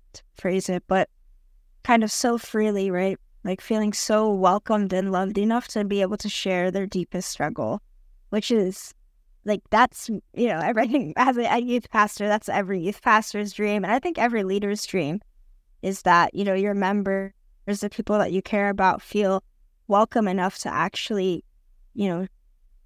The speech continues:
share, you know, the secret, like, you know, this dark part of them.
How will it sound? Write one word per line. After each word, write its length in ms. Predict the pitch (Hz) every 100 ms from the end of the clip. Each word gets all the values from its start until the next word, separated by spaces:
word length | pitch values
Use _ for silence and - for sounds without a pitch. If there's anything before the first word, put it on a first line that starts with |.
| _
share, 540 | - - - 202 208 208
you 120 | 214
know, 120 | 180
the 120 | 170
secret, 720 | 196 - - 196 - 180 170
like, 180 | - 185 -
you 120 | 196
know, 120 | 175
this 280 | 180 190 - _
dark 220 | 143 180 -
part 240 | - 180 180
of 160 | 185
them. 300 | 143 135 190